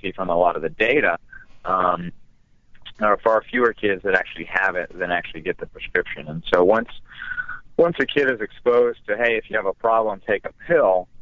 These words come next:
then any other problem they may have in their life, um, you know, they're, they may look to take a pill in order to fix that. And so, like you were saying, though, is that, um, the, the amphetamines that, that,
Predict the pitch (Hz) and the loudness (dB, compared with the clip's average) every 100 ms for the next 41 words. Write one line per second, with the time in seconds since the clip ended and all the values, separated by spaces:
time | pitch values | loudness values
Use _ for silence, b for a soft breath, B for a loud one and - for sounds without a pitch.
0 | - 98 107 107 104 104 - 117 135 120 | -14 -6 -2 -2 -2 -6 -4 -2 2 2
1 | 120 120 - 110 104 98 98 95 98 95 | 2 0 2 0 0 -8 -4 -2 0 0
2 | 87 87 87 87 87 90 - - 95 92 | -2 -4 -2 0 0 -2 -10 -6 0 0
3 | 90 87 - - - - 95 95 92 104 | 0 -6 -14 -20 -20 -12 -2 0 0 0
4 | 101 95 - 104 104 104 107 - - 113 | 0 0 0 0 0 2 0 0 -2 0
5 | 110 117 117 120 - 127 127 104 101 101 | 0 -2 -2 -4 0 2 2 2 0 0
6 | 101 101 98 147 151 - 67 69 80 - | -2 -4 -2 -2 -2 -2 -2 -2 -6 -2
7 | 95 92 92 - 120 117 - 98 95 92 | 2 4 2 2 2 2 2 0 0 0
8 | 92 95 98 98 90 - b b b b | 2 2 2 0 -2 -6 b b b b
9 | - 87 87 87 76 - 95 92 87 - | -6 0 2 2 0 -2 2 2 0 0
10 | 107 101 101 143 131 117 110 98 95 92 | 0 0 -2 -4 -2 -4 -6 -8 -4 -4